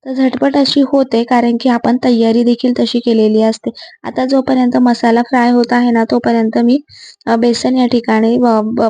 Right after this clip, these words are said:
पातळ असं भिजवून घेणार आहे, कारण की आपल्याला धिरडी बनवायची आहे बेसनची. तर बेसनच्या धिरडी बनवून त्यामध्ये हा मसाला भरून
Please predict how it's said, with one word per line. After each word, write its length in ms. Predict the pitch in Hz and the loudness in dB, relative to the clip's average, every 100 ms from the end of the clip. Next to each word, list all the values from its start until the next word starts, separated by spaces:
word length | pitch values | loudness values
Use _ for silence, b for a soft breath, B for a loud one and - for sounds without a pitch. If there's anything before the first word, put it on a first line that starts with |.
| 220 | -2
पातळ 320 | 220 - - | -6 -6 -4
असं 300 | 240 233 254 240 | -2 -2 -2 0
भिजवून 460 | 247 226 226 240 | 0 2 0 2
घेणार 300 | 254 240 226 | 0 0 0
आहे, 160 | 233 240 | 0 -2
कारण 300 | 262 233 226 | 0 0 0
की 120 | 247 | -2
आपल्याला 300 | 240 226 254 | -2 0 0
धिरडी 360 | 262 269 254 254 | 2 2 2 0
बनवायची 520 | 247 220 214 214 233 | 0 2 0 0 -2
आहे 180 | 226 226 | 0 0
बेसनची. 600 | 226 214 214 214 208 214 B B B _ _ _ - | 0 0 0 -2 0 -4 B B B _ _ _ -6
तर 60 | |
बेसनच्या 500 | 247 247 269 269 294 | -2 0 0 0 2
धिरडी 340 | 277 254 240 240 | 2 2 2 0
बनवून 280 | 226 233 | 2 0
त्यामध्ये 440 | 254 277 285 247 247 | 0 0 2 2 0
हा 180 | 240 269 | -2 -4
मसाला 460 | 254 - 226 220 | -4 -2 -2 0
भरून 300 | 226 226 220 | 0 0 -2